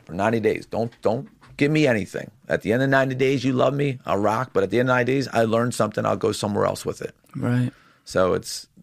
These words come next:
Speaker 1: many ways, again.
Speaker 2: And you have to find the people that have, like, you know, not a lot of people, this isn't to be, like,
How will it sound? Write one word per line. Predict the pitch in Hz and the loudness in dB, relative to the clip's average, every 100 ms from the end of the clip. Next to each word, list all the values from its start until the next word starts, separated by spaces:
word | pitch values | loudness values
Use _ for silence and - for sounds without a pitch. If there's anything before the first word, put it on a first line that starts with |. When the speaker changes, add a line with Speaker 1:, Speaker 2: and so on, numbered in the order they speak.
| - - - - _ _ | -20 -20 -20 -20 _ _
Speaker 1:
many | - 95 | -4 0
ways, | 104 104 120 110 | 2 2 0 -4
again. | 95 104 107 90 - - - | -2 0 -2 -4 -12 -16 2
Speaker 2:
And | 139 | 6
you | 131 | 6
have | 120 - | 4 2
to | 151 | 0
find | - 135 135 120 | 2 4 4 2
the | |
people | - - 139 127 113 | 0 2 2 2 -2
that | 104 101 | -2 -4
have, | 120 110 113 95 | -2 0 -2 -2
like, | 113 95 - - - _ _ _ _ _ | -4 -4 -8 -20 -20 _ _ _ _ _
you | - 120 | 0 2
know, | 113 104 _ _ _ _ _ _ _ | 2 -2 _ _ _ _ _ _ _
not | 135 165 185 190 _ _ _ - | 2 4 4 0 _ _ _ -2
a | 147 | 2
lot | 131 143 160 | 4 6 4
of | 151 | 2
people, | 139 120 117 143 160 - _ _ _ _ _ _ | 2 2 2 0 0 -8 _ _ _ _ _ _
this | 135 131 | -2 2
isn't | 127 123 120 - - | 4 6 4 2 -6
to | - | -4
be, | 113 120 | 0 0
like, | 107 101 | 0 -2